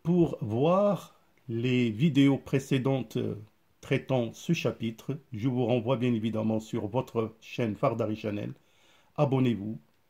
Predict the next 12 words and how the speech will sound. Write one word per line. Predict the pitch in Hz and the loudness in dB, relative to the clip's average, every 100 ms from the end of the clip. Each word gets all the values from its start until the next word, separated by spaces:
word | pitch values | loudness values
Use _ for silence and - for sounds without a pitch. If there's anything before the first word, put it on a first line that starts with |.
| _ _ _ - | _ _ _ -6
Vous | 123 | -4
trouverez | 139 135 104 131 | 0 0 0 -2
pratiquement | - 127 - - 123 120 113 - _ _ - | 0 -2 -2 -2 0 0 -2 -8 _ _ -4
toutes | 185 - | -2 0
les | 139 | 0
vidéos | 120 113 120 127 | 0 0 0 0
et | 127 | -2
les | 117 | -4
capsules | 113 143 - - 127 110 | -4 -6 -4 -4 -2 -2
et | 165 | 0
les | 151 | 0
lives | 117 113 123 | 0 -2 -4